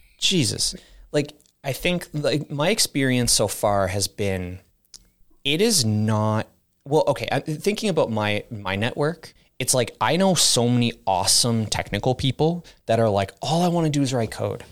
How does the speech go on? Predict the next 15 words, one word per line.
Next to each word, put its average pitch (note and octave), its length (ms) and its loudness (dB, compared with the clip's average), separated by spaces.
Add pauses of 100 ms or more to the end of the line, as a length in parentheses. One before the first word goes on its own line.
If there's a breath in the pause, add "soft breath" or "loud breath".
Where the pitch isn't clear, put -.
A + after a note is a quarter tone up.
I B2 80 0
don't D#3 200 2
wanna E3+ 200 4
sit D#3 240 2
down B2 360 2
and A2+ 120 0
understand A#2 500 2
the G#2+ 60 2
whole A2+ 180 2
product G#2 480 0
of - 80 -10
this G2+ 220 2
and A2 120 2
that. G2 340 2 (360 loud breath)
Like, G#2 200 -4